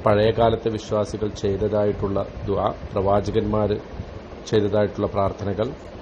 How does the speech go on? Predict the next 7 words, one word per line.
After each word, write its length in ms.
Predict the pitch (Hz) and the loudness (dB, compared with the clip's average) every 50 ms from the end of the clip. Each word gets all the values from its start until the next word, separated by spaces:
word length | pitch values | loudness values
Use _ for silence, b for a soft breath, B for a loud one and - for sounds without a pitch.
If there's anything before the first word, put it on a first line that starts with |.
| - - - - - - - | -14 -14 -12 -12 -10 -8 -4
ആ, 260 | 110 104 104 101 101 | -2 2 2 2 2
നല്ല 460 | 101 101 101 101 101 104 113 110 98 - | 2 2 2 2 2 4 4 4 2 2
സാലിഹ്യങ്ങളായ 680 | - - 98 101 107 101 101 117 113 107 110 107 107 | -2 0 0 0 0 0 0 0 0 2 2 2 2
മനുഷ്യർ 460 | 101 98 101 101 101 - - 123 117 | 0 0 -2 -4 -4 -2 -2 -2 -2
ചെയ്ത 260 | 120 - - 107 98 104 | 0 0 2 0 0 0
പ്രാർത്ഥനകളൊക്കെ 680 | 95 - 98 95 92 - 95 101 104 110 110 - - | -2 -2 -2 -2 -2 -4 -4 0 2 2 2 2 -2
പഠിപ്പിക്കുന്നുണ്ട്. 640 | 120 - 110 98 90 - 92 92 95 95 90 85 87 | 0 0 0 0 0 -6 -4 -4 -4 -4 -4 -6 -8